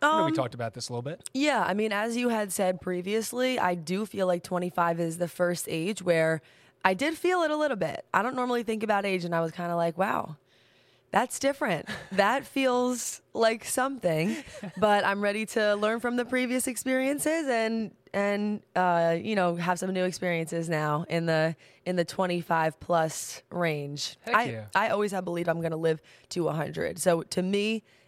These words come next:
Speaker 2: um, like, that's one of my big goals. So it's, it's twenty-five down, seventy-five to go as far as I'm concerned.
Speaker 1: I love that. My goal is to hit twenty-one hundred or two, the year two thousand one hundred. I think that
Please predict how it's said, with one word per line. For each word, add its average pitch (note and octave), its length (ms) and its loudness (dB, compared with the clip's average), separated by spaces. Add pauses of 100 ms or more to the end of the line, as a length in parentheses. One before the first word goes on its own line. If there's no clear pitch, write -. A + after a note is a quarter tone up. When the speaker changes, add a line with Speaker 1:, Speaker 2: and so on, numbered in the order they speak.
(100)
Speaker 2:
um, D#3 420 2
like, F3 100 2
that's E3 140 2
one E3+ 100 0
of E3 40 0
my D#3+ 140 0
big D#3+ 200 -2
goals. E3 480 0 (300)
So - 180 2
it's, E3+ 260 -2
it's F3 160 0
twenty-five F3+ 520 0
down, D#3+ 240 0
seventy-five D#3 600 -2
to D#3 100 -2
go D#3+ 160 -2
as D#3+ 100 -6
far - 160 -2
as E3+ 100 -2
I'm E3 140 -2
concerned. F3+ 420 -8 (100)
Speaker 1:
I C#3+ 100 -6
love C#3+ 220 -2
that. A2+ 220 -4
My D#3+ 160 -4
goal B3+ 140 0
is G3+ 80 -4
to F3 80 -4
hit D3+ 160 -4
twenty-one C3+ 400 -6
hundred A2+ 380 -10 (500)
or C3 180 -2 (160)
two, D#3+ 200 -4 (280)
the F3 80 -8
year D#3 180 0
two D3+ 180 -6
thousand C#3 340 -4
one B2+ 160 -4
hundred. A2 380 -10
I A#2+ 100 -6
think D3+ 160 -6
that D3 200 -8